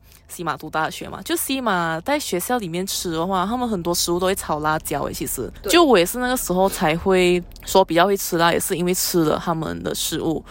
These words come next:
Speaker 1: 就咖喱啊，他们也是会煮很辣，然后 even 连最普通的那些清炒的那些菜啊，不管是小白菜啊、包菜啊，他们都会炒辣椒。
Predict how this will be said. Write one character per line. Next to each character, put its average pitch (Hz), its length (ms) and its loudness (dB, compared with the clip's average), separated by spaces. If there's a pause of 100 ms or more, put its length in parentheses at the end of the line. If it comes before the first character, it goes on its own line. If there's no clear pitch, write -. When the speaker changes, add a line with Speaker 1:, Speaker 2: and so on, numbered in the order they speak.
(280)
Speaker 1:
就 311 240 4 (100)
咖 262 220 2
喱 208 200 0
啊， 220 80 2
他 233 80 -2
们 214 60 -2
也 180 80 -2
是 180 60 -8
会 233 80 -6
煮 - 160 -10
很 156 220 -6
辣， 160 220 -2 (460)
然 226 180 2
后 294 440 2 (240)
even 294 220 4
连 220 240 0
最 277 300 2
普 - 140 -6
通 196 200 0
的 214 60 0
那 233 100 0
些 196 220 0
清 202 440 -2
炒 160 240 0
的 160 120 -2
那 202 120 2
些 170 380 0
菜 202 440 2
啊， 160 240 -2 (220)
不 - 60 -10
管 190 120 4
是 190 60 -6
小 175 220 4
白 160 120 4
菜 185 240 4
啊、 175 140 6
包 170 160 2
菜 185 180 0
啊， 170 80 0
他 196 60 2
们 247 100 0
都 240 80 6
会 285 60 6
炒 196 220 2
辣 165 180 4
椒。 - 340 -4